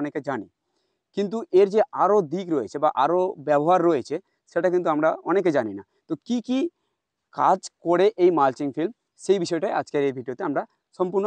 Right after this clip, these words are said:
আলোচনা করতে চলেছি। তো অবশ্যই ভিডিওটি লাস্ট পর্যন্ত দেখুন, তাহলে সব, সবটাই এই মালচিং শিটের বিষয়ে জানতে পারবেন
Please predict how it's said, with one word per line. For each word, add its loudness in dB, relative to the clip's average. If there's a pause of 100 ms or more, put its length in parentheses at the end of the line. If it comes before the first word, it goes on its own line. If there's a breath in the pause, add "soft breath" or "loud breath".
আলোচনা 0
করতে -12
চলেছি। -14 (120)
তো -10 (140)
অবশ্যই 0 (360)
ভিডিওটি -2
লাস্ট -2
পর্যন্ত -4 (100)
দেখুন, -4
তাহলে -2
সব, -8 (540)
সবটাই 0 (480)
এই 0
মালচিং 0
শিটের -10
বিষয়ে -6 (380)
জানতে 2
পারবেন -12